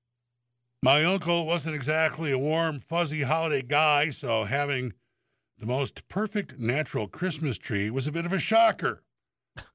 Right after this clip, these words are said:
My other uncle asked where he got it from, as it was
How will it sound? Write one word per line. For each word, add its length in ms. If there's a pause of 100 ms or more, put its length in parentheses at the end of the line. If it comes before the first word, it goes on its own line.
(640)
My 180
other 360
uncle 500
asked 580 (120)
where 400
he 140
got 280
it 140
from, 480 (540)
as 200
it 60
was 220